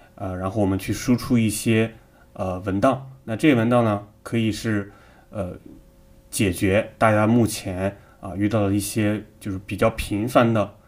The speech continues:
啊，共性的，然后在你这个运维库斯菲尔过程中遇到的一些问题。那这个呢，我们会，后边会输出一些文档，啊，给大家参考。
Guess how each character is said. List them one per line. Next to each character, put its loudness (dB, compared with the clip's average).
啊， -10
共 6
性 0
的， -4
然 -8
后 -4
在 -2
你 -2
这 -10
个 -4
运 4
维 0
库 -4
斯 -6
菲 0
尔 -2
过 0
程 2
中 2
遇 -4
到 0
的 -2
一 -2
些 -6
问 0
题。 -12
那 -6
这 4
个 6
呢， 0
我 -2
们 -2
会， 0
后 -6
边 2
会 -2
输 -2
出 -2
一 -2
些 -4
文 -4
档， 4
啊， -8
给 -4
大 0
家 6
参 2
考。 -6